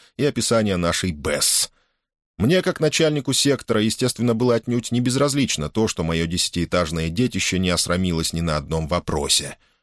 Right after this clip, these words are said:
Удручающим фактором была только басмановская физиономия, выражение которой было точь-в-точь, как у Буратино,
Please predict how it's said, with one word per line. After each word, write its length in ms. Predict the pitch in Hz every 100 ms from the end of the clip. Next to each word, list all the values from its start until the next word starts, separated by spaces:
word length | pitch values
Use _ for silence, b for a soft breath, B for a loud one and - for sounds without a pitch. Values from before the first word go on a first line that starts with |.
| _ -
Удручающим 680 | 82 90 92 104 95 - 90
фактором 500 | - 139 - 113 104
была 160 | 101
только 300 | 98 101 -
басмановская 640 | 87 107 98 101 92 - 98
физиономия, 800 | - 110 117 120 127 92 67 62
выражение 500 | 65 76 101 104 82
которой 360 | 80 80 80
было 260 | 76 80 76
точь-в-точь, 520 | - 82 - - 90
как 220 | - 87
у 40 | 98
Буратино, 680 | 101 113 113 80 71 71